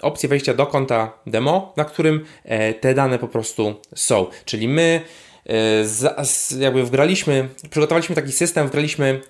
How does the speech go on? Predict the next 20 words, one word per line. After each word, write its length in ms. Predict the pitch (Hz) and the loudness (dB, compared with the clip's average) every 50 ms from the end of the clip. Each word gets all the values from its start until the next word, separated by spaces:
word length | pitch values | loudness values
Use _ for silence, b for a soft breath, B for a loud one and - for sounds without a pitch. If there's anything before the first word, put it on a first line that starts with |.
| - - | -4 -2
jakoś, 480 | 143 147 - 156 135 - - - - | 0 0 2 0 0 -2 -4 -4 -2
jakiś 300 | 147 147 143 - 143 - | 0 0 0 -2 -4 -2
set 220 | - - 123 120 120 | 0 0 0 0 0
danych 520 | 120 127 147 170 175 170 170 160 - - B B B B B | 2 2 2 2 4 2 0 0 -2 -8 B B B B B
i 80 | B 131 | B -4
ten 120 | - 220 | -2 0
użytkownik 340 | 214 196 202 - 170 156 156 | 0 0 0 -2 -2 -2 -2
po 60 | 147 | -4
prostu 160 | 143 135 156 | -4 -4 -6
wchodzi, 420 | 143 - - 175 170 151 156 151 - 127 | -4 0 2 2 2 2 -2 -6 -6 -6
widzi, 500 | 120 139 151 135 131 131 127 120 123 B B B - - | -6 -4 -4 -2 -2 -2 -2 -2 -4 B B B -6 -2
e, 140 | 117 113 110 | 0 2 2
jak 420 | 120 113 - 208 202 - - - - _ | 2 2 2 2 0 -2 -8 -16 -8 _
ten 220 | - 147 139 135 131 | 0 0 2 2 0
system 320 | - 175 165 - 160 147 | -2 -2 -2 -2 -2 0
tak 160 | 156 170 - | -2 -2 -2
naprawdę 300 | 170 160 170 165 151 151 | 0 0 2 2 2 0
wygląda 520 | 135 139 131 143 147 147 139 139 135 135 131 135 B B B B | 0 0 0 0 2 2 4 4 2 2 0 -2 B B B B
już 240 | - 135 190 196 - | 0 2 2 2 2
tam 380 | - 156 147 143 143 147 143 | 2 2 2 2 0 -4 -8